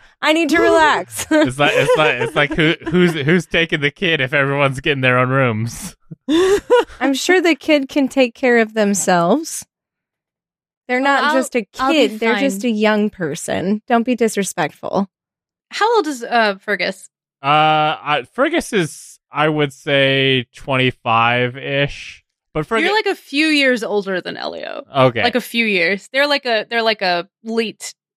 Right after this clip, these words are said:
Speaker 3: like, they're super young for an elf.
Speaker 2: Yeah.
Speaker 3: Because elves can live for, like, eight hundred years, right? But they're literally only f-, like, five, five or so years
Speaker 2: Sure,
Speaker 3: younger.
Speaker 2: but
Speaker 1: Like a
Speaker 2: there's, like,
Speaker 1: nineteen or twenty year old.
Speaker 3: Yeah, exactly.
Speaker 2: There's, there's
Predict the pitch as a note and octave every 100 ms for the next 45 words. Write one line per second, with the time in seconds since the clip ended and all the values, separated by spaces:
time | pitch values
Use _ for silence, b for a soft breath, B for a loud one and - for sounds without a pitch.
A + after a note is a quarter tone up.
0 | - G#3+ - - B B A#3+ F#4+ G4+ -
1 | _ - - - - F4+ E4+ D#4+ C#4 C4+
2 | B3+ - G#3+ F#3+ F#3 - A4 C4 F#3+ -
3 | D#3+ C3+ G#2 A#3 A#3 G#3+ - D4+ E4 -
4 | B3 A3 G#3 G#3+ G3+ - G#3 G3 G#3 F#3
5 | F3 F3+ E3+ D3 F3+ G3 F3 - _ _
6 | - C4+ C#4+ C#4+ C4 C4 C#4 C4+ A#3+ G#3+
7 | G3+ D#3+ G#3 G3 F3 F3 G3 _ _ _
8 | - - - _ F3 E3+ - F3+ F3 F3
9 | _ _ _ E4 - - F3+ - - D2+
10 | D2 G#3+ - _ - F#3 G#3+ E3 - D4+
11 | - A#3 A#3 G#3+ B3+ A#3+ A3 - A#3 G#3+
12 | F#3 E3+ D3+ B2 D#3 F3+ _ _ _ D4
13 | C#4+ G#3+ F2+ G3 A3+ G3+ F3+ - F3+ G3+
14 | - F3+ F3 D#3 F#3